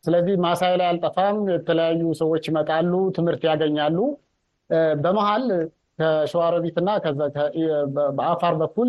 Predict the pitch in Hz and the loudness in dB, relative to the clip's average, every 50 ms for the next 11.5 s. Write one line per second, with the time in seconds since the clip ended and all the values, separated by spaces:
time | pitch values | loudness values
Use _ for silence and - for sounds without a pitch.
0 | 220 175 151 147 147 143 139 139 139 139 - _ - 139 160 170 165 175 175 - | 0 0 0 0 0 0 0 -2 -2 -4 -8 _ -4 -2 0 0 0 0 -2 -2
1 | 165 147 143 - - _ _ _ _ _ _ _ _ _ _ - 139 131 135 156 | -2 -2 -2 -4 -8 _ _ _ _ _ _ _ _ _ _ -4 -2 0 0 2
2 | 156 160 156 143 - - 165 151 156 147 - 151 - - 151 - 160 160 175 208 | 2 0 0 -2 -2 -2 -2 -2 -2 -2 -2 -2 -2 -2 -2 -2 0 0 0 0
3 | 269 320 311 - - _ _ _ _ _ _ _ _ _ _ _ 147 156 151 165 | -2 -2 -4 -8 -12 _ _ _ _ _ _ _ _ _ _ _ -2 0 2 2
4 | 180 190 196 190 185 185 180 190 208 262 320 302 - - - 139 160 151 135 151 | 2 2 2 0 0 0 0 0 0 -2 -2 -4 -6 -10 -6 -4 -4 -4 -2 -2
5 | 180 226 247 247 208 - 190 185 180 180 170 156 170 185 208 214 196 151 151 151 | -2 -2 -2 -2 -2 -2 -2 -2 0 -2 -2 -2 -2 -2 -2 -2 -2 -2 -2 0
6 | 165 165 160 - 165 156 151 170 202 202 208 - _ _ _ _ _ 139 147 151 | 0 -2 -2 0 0 0 2 0 -2 -2 -4 -8 _ _ _ _ _ -2 0 0
7 | 156 151 156 - - 180 180 180 175 180 180 - - - - _ _ 143 139 143 | 0 0 -2 -2 0 0 0 2 2 0 -2 -4 -8 -14 -20 _ _ -6 -4 -4
8 | 143 - - 143 - 165 165 165 165 170 170 - _ _ _ _ _ - 143 139 | -4 -4 -4 -2 0 0 0 2 0 -2 -4 -6 _ _ _ _ _ -4 -2 0
9 | - 170 165 170 160 156 156 - - - - 160 160 160 165 170 170 - - 156 | 0 0 0 0 0 0 -2 -2 -4 -4 -2 0 0 0 0 -2 -6 -6 -4 -2
10 | 156 147 143 135 143 156 156 147 - 151 143 139 139 135 131 151 151 156 151 151 | 0 0 0 0 0 -2 -2 -2 -2 -2 0 0 0 0 0 0 0 2 2 0
11 | 160 165 170 160 156 151 170 208 240 | 0 0 0 0 0 0 0 -2 -2